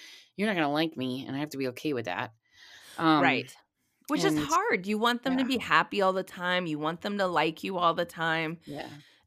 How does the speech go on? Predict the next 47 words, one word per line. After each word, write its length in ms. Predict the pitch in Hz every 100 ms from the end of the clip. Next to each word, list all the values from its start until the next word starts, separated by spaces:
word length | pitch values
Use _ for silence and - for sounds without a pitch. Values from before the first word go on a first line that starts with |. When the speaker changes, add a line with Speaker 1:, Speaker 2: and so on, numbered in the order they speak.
| 196
Speaker 2:
And 120 | 214
it's 160 | 208
hard 360 | - - 269 220
when 140 | 196
the, 220 | 190 180 -
you 180 | - 190
have 160 | 202 185
those 220 | 208 185
moments 440 | 170 160 170 185 180
of 120 | 160
parenting 600 | - 156 180 190 156 151
where 100 | 151
you're 140 | 147
like, 360 | 151 147 135 - _ -
<sighs> 600 | - - - - - - -
"I 60 |
can't, 560 | 165 - 180 160 - - _
I 80 | 170
can't 280 | - 320 247
worry 280 | 214 294 339
about 260 | 196 147
you 80 | 151
liking 480 | 147 147 135 156 156
me 140 | 156
right 200 | 151 143
now. 420 | - 143 135 156 - _
Speaker 1:
Yep. 260 | 131 147 - - -
Speaker 2:
I 100 | 185
need 300 | 220 226 175
to 540 | - 196 175 170 170 - _ _ _ -
show 560 | - - - - 208
you 220 | 190 196 170
how 260 | 170 175
to 240 | 175 - 160
be 500 | 160 196 262 185 160
in 140 | 170
the 100 | 151
world." 640 | 151 175 311 277 156 160 -
Speaker 1:
Yeah. 400 | - 180 170 160 147 127 -
Speaker 2:
That, 160 | 208 185
like, 180 | 208 202
you 60 | 214
can't 320 | - 240 277
fucking 360 | 262 277 247
talk 340 | - - 214 269
to 100 | 262
people, 680 | - 185 180 190 170 160